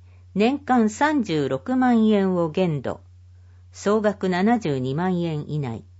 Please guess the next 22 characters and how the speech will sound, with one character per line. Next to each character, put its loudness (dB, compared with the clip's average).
貸 0
付 -4
期 -20
間、 0
申 -4
請 0
を 2
行 0
っ 0
た 2
日 0
の 2
属 -4
す -6
る 2
年 0
度 -2
の -8
四 -10
月 2
か -4
ら、 -10